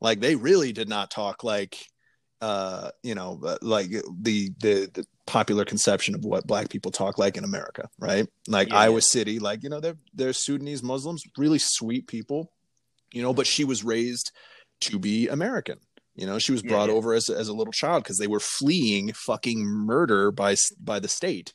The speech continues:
Speaker 1: you know? Um, so it's, it, it was interesting to see, like, her coming up in this, this weird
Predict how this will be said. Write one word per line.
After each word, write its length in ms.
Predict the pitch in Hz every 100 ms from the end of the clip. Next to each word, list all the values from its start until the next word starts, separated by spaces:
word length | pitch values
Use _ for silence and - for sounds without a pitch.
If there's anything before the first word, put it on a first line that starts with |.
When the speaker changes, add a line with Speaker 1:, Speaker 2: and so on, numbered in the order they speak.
| _
Speaker 1:
you 180 | 101 98
know? 280 | 95 107 - - - - _ -
Um, 580 | 113 104 101 92 92 - _ _ _ _
so 200 | - 147
it's, 200 | 127 - - -
it, 200 | 127 120
it 300 | 131 123 127
was 180 | 113 -
interesting 520 | 139 143 147 - 131
to 40 | 117
see, 280 | - 120 117
like, 280 | 107 104 - -
her 440 | 127 120 117 110 - _ _ _ _ -
coming 340 | - 123 113 107
up 320 | 110 107 - - - _ _ _ _ -
in 460 | 113 110 107 104
this, 420 | 104 101 - - 82 107
this 360 | 110 - - 85
weird 880 | 104 101 110 117 120 117 113 101